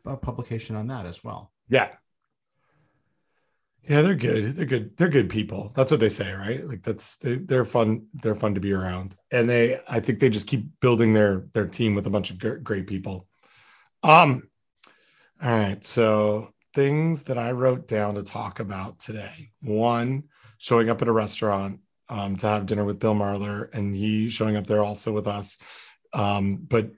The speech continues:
Speaker 2: he,
Speaker 1: Well,
Speaker 2: we thought
Speaker 1: here's the
Speaker 2: we
Speaker 1: thing.
Speaker 2: Yeah.
Speaker 1: We, we knew we were having dinner with him.
Speaker 2: Mm-hmm.
Speaker 1: He thought he was having dinner with someone else, and he was
Speaker 2: Yes.
Speaker 1: very surprised to see us.
Speaker 2: And,
Speaker 1: And
Speaker 2: and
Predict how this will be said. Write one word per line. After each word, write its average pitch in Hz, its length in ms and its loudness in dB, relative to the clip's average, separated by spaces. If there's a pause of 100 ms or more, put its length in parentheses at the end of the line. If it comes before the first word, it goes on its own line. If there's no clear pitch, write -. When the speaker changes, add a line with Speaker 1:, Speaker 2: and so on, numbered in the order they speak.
(140)
Speaker 2:
he, 113 280 -2
Speaker 1:
Well, 131 140 0
Speaker 2:
we 120 140 2
thought 120 140 4
Speaker 1:
here's - 120 4
the 110 80 -2
Speaker 2:
we 110 60 0
Speaker 1:
thing. 104 400 -4
Speaker 2:
Yeah. 120 100 0
Speaker 1:
We, 214 400 0 (120)
we 196 260 0
knew 110 420 0
we 110 240 0
were 113 240 0
having 110 380 -2
dinner 101 200 -4
with 90 160 -8
him. 85 400 -6 (160)
Speaker 2:
Mm-hmm. 131 300 4
Speaker 1:
He 285 300 2
thought 87 380 -2
he 113 120 -2
was 107 160 -6
having 107 320 -2
dinner 98 260 -4
with 92 140 -12
someone 82 460 -10
else, - 360 -8
and 107 120 -10
he 117 60 -4
was 107 100 0
Speaker 2:
Yes. 127 160 4
Speaker 1:
very 135 240 2
surprised 90 560 -6
to 85 80 -14
see 95 240 -4
us. - 300 -14 (280)
Speaker 2:
And, 226 180 -2
Speaker 1:
And 113 260 4
Speaker 2:
and 185 240 6